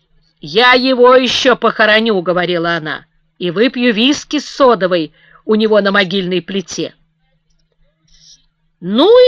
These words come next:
и некоторое время казалось, что выйдет по её. Он ей выговаривал, а она, знай себе, плавала, что твоя Куин Мэри.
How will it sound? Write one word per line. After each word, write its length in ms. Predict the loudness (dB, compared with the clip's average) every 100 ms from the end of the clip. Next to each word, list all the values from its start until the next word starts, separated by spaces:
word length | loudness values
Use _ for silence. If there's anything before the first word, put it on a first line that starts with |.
| 6
и 140 | 4 2
некоторое 480 | 0 0 0 -2 0
время 300 | 0 -2 -2
казалось, 840 | -2 0 2 0 -2 -6 -14 -18 _ _ -12
что 240 | -4 -2
выйдет 340 | 0 -2 -4 -6
по 100 | -2
её. 480 | 0 0 -2 -8 -14 _ _ _ _ -20 -2
Он 200 | 2 2
ей 280 | 2 0 0
выговаривал, 880 | -2 -2 -2 -2 -2 -4 -4 -4 -6 _ _ _ _ _ 0
а 180 | 2
она, 220 | 4 2 0
знай 260 | 0 -2
себе, 400 | -2 -6 -4 -6 _ _ _ _ -8
плавала, 680 | 0 2 2 2 -4 -6 -12 _ -16
что 260 | -6 -4
твоя 500 | -2 -2 0 0 -2 -4 _ -6
Куин 420 | -2 0 -2 -4
Мэри. 400 | -2 -4 -6 -14